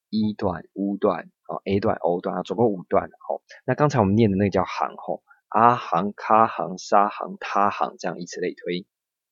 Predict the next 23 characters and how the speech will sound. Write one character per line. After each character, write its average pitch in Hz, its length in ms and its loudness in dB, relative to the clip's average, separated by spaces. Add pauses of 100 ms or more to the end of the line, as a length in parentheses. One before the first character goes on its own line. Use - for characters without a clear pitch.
(380)
好， 98 160 0
那 117 140 6
当 120 180 6
然 107 100 4
你 90 120 -2
自 117 160 -6
己 98 60 -4
要 98 220 6
背 101 220 4
的 87 80 -2
时 90 160 -8
候， 92 160 -4
你 87 80 -8
就 92 80 -10
是 95 180 -8
一 113 100 -4
行 87 220 -6
一 - 20 -10
行 87 180 -12
这 87 120 -10
样 87 100 -16
念 85 160 -8
嘛。 - 60 -20